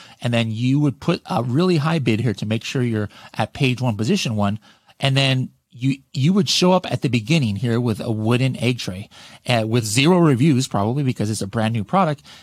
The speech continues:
And then you would just look at the data. Are people clicking on it? Are people buying it at a high price? And if so, that would kind of validate your idea that, hey, yes, you are relevant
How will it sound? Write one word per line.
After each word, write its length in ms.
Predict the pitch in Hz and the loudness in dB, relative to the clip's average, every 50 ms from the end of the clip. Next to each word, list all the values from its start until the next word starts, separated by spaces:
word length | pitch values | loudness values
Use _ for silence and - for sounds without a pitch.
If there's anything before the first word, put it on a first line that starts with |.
| - _ - | -20 _ -2
And 120 | 139 135 | -2 0
then 100 | 143 143 | 0 0
you 120 | 143 151 185 | 0 0 0
would 120 | 185 160 | 0 0
just 180 | 180 170 - 143 | -2 -2 -2 -2
look 180 | 135 165 - | -2 -2 -2
at 80 | 208 156 | -2 -4
the 80 | 175 | -2
data. 340 | 143 156 175 185 165 98 - - - | -2 0 0 0 -2 -4 -6 -10 -6
Are 180 | - - 131 139 | -2 -2 -2 -2
people 280 | - - 165 - 170 | -2 -4 -4 -4 -4
clicking 360 | 156 - - 165 175 - 160 120 | -4 -2 -4 -4 -4 -2 -2 -2
on 160 | 101 95 95 | -2 -2 -4
it? 100 | 92 - - | -8 -6 -4
Are 120 | 117 127 | -2 -2
people 300 | 135 - 156 139 160 147 | -2 -4 -4 -4 -4 -4
buying 380 | 117 - - 107 139 147 131 110 | -4 -6 -4 -4 -2 -2 -2 -4
it 100 | 98 - _ - | -6 -8 _ -6
at 100 | 110 113 | -4 -4
a 40 | 110 | -4
high 240 | 107 - 139 131 117 | -4 -4 -4 -4 -4
price? 500 | - - - 139 117 98 - - - - - - - _ _ _ _ - | -4 -4 -4 -4 -2 -4 -6 -8 -8 -10 -14 -20 -20 _ _ _ _ -4
And 180 | 123 120 120 120 | -2 -2 0 0
if 160 | 156 156 - | 0 -2 0
so, 240 | - - 196 190 160 | 2 2 2 4 4
that 180 | 120 131 - - | 2 0 0 -2
would 120 | 135 - | -4 -2
kind 180 | - 143 135 123 | -2 -2 0 -2
of 60 | 110 | -2
validate 540 | 104 104 127 107 123 131 123 117 120 - - | -2 -2 0 0 0 0 0 0 -2 -2 -2
your 140 | 110 104 | -2 0
idea 360 | 104 107 104 113 117 107 107 101 | 0 0 0 0 0 0 0 -2
that, 140 | 101 95 | -4 -4
hey, 160 | - 147 127 110 | -4 -2 -2 -2
yes, 360 | 98 110 113 117 113 - - | -2 -2 -2 -2 -2 -4 -4
you 140 | 110 107 104 | -4 -4 -2
are 180 | 101 107 104 | -2 -4 -4
relevant 480 | 95 98 98 92 92 92 90 95 92 | -4 -6 -6 -6 -6 -6 -6 -8 -8